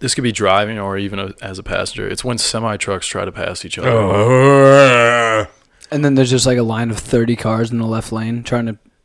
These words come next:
Speaker 1: I just wanna know, like, why did he think that was a good idea? Like, they're, <coughs> they're basically going the same speed limit. I understand, like, the whole, some semis are not loaded, some are loaded, they need, blah, blah, blah.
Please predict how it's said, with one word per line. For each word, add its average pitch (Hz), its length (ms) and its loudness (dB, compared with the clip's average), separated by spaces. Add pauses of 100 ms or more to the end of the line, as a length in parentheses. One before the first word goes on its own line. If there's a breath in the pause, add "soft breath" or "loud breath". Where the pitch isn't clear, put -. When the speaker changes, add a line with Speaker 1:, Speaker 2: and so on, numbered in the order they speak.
Speaker 1:
I 127 60 -4
just 135 140 -4
wanna 143 180 -2
know, 131 120 2
like, 113 140 2
why 101 280 0
did 104 140 -2
he 104 140 -6
think 95 220 -12
that 92 100 -6
was 85 120 -10
a 87 40 -14
good 87 120 -14
idea? 87 320 -16 (100)
Like, 92 260 -10
they're, 120 400 -2 (180 loud breath)
<coughs> - 160 -20
they're 120 260 -4
basically 127 640 -2
going 107 260 -4
the 107 60 -8
same 98 460 -6
speed 101 280 -6
limit. 107 240 -8
I 98 120 -2
understand, 113 440 -4
like, 85 240 -6 (440 loud breath)
the - 80 -8
whole, 101 360 2 (200)
some 107 420 -6 (200)
semis 104 440 -2
are 92 260 -6 (240)
not 98 240 -4
loaded, 117 400 -2
some 104 180 -6
are 101 80 -4
loaded, 98 380 -2
they 95 120 -10
need, 98 240 -14
blah, 104 100 -14
blah, 104 280 -4
blah. 92 200 -8